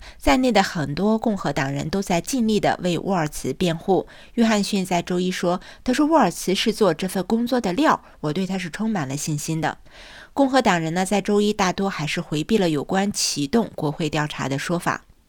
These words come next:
除此之外，众议院外交事务委员会主席马斯特他说啊，他说这个事情呢，其实它是个错误，但是这个错误应该由白宫，而并不是由国会来进行调查。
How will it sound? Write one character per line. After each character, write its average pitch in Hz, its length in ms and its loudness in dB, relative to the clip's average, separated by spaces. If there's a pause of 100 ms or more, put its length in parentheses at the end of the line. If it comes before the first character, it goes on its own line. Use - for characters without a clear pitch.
(380)
除 330 120 0
此 330 140 2
之 262 160 4
外， 233 200 10
众 269 180 2
议 262 140 2
院 220 180 8
外 226 140 8
交 220 160 6
事 233 180 0
务 214 120 4
委 170 140 4
员 147 180 2
会 220 220 4
主 156 220 0
席 151 340 -2
马 156 220 0
斯 202 240 -8
特 190 340 4 (220)
他 214 180 4
说 196 200 0
啊， 160 160 2
他 240 100 -2
说 302 80 2
这 359 120 -2
个 339 100 4
事 285 180 0
情 226 160 -2
呢， 175 120 2
其 202 200 0
实 214 100 0
它 214 120 0
是 220 100 -4
个 233 140 0
错 254 200 2
误， 143 220 0 (260)
但 302 240 2
是 170 260 0 (200)
这 349 140 4
个 269 80 6
错 233 180 2
误 202 100 4
应 202 140 0
该 220 160 4
由 170 160 2
白 143 240 -2
宫， 247 260 0 (160)
而 180 140 2
并 240 180 2
不 208 60 0
是 208 120 -4
由 180 140 2
国 151 220 0
会 247 220 2
来 147 120 0
进 156 180 -4
行 151 180 -6
调 147 180 0
查。 - 300 -8